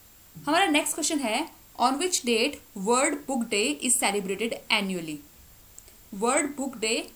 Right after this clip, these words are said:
कौन सी डेट को हर साल मनाया जाता है? तो ये मनाया जाता है सी, ट्वेंटी थ्री अप्रैल को, और ट्वेंटी थ्री अप्रैल को ही यूएन इंग्लिश लैंग्वेज डे भी मनाया जाता है। Thank you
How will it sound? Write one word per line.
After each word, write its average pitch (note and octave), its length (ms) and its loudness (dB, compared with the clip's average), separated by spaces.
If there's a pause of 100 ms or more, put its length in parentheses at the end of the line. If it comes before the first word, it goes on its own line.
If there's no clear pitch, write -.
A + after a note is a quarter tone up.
(140)
कौन A#3+ 240 2
सी E4+ 180 4
डेट A#3+ 240 0
को D4 260 0
हर A#3+ 180 2
साल C4 200 2
मनाया F#3 340 0
जाता E3 260 -4
है? D3+ 220 -6 (1080)
तो G#3+ 60 0
ये A#3+ 120 2
मनाया B3+ 280 2
जाता B3 280 0
है C#4 160 0
सी, D#4 320 0 (180)
ट्वेंटी D4+ 220 2
थ्री B3+ 240 0
अप्रैल F#3 260 -2
को, D#3 220 -8 (440)
और E4+ 220 4
ट्वेंटी A#3+ 240 0
थ्री E4 180 -2 (120)
अप्रैल B3+ 240 -4
को B3+ 220 -2
ही B3+ 280 2 (280)
यूएन C#4+ 440 -2
इंग्लिश B3+ 380 2
लैंग्वेज A#3 400 0
डे G#3 120 0
भी A#3+ 120 0
मनाया G3+ 280 0
जाता E3+ 280 -4
है। E3 220 -8 (540)
Thank E4+ 260 0
you F4+ 60 -2